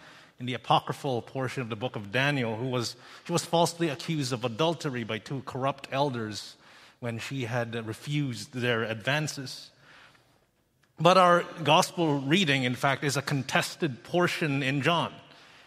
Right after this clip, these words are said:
It was not well attested in the majority of the earliest and most reliable Greek manuscripts of the gospel. None of the early church fathers, none of the Eastern fathers mentioned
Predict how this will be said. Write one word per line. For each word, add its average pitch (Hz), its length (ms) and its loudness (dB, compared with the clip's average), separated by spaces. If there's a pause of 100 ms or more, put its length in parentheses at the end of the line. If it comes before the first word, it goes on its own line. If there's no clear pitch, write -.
(340)
It 131 60 -8
was 151 160 4
not 196 180 8
well 180 220 8
attested 160 480 0
in 139 80 -2
the 139 80 0
majority 139 420 2
of 127 80 -4
the 123 140 -2
earliest 160 500 0
and 120 160 -4
most 139 340 -2
reliable 127 720 0
Greek 131 260 -4
manuscripts 127 600 -4
of 107 100 -10
the 107 80 -8
gospel. 123 500 -4 (920)
None 143 140 4
of 156 100 2
the 147 260 4
early 147 220 4
church 156 260 0
fathers, 175 760 4
none 139 160 2
of 127 100 0
the 143 240 2
Eastern 202 400 4
fathers 151 500 4
mentioned 135 680 0